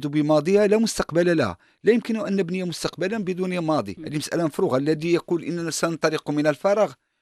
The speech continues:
Speaker 1: واهم. الحضارة تبنى بالتدريج، كما أن البناء لا يبدأ من سطحه وإنما يبدأ من أساسه. إذن هذه مسألة يمضي الآن فيها المغرب بكل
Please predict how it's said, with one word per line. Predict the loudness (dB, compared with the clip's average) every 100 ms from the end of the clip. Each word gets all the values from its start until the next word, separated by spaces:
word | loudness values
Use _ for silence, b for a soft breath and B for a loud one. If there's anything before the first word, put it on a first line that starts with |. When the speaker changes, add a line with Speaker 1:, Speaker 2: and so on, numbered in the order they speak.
| _
Speaker 1:
واهم. | 4 4 4 -4 -8 _ _ _ -6
الحضارة | -2 -2 2 4 4 2 -4 _ -2
تبنى | 0 2 0
بالتدريج، | 0 0 0 2 4 4 0 -8 b -4
كما | 0 2 2
أن | 2 0
البناء | 0 0 0 -2 -6 _
لا | 2
يبدأ | 2 4 0 0
من | -4 -4
سطحه | -6 -6 -4
وإنما | -4 -4 -4 -4
يبدأ | -4 -4 -2
من | -4 -2 -4
أساسه. | 0 0 0 -6 -4
إذن | 2 4 2 -2 _ _ _ -8
هذه | -4 -2
مسألة | -2 0 2 2 -2 _
يمضي | -2 0 0
الآن | 0 -2 -2
فيها | -2
المغرب | 0 0 -2 -4 -4
بكل | -6 -6 -4 0 0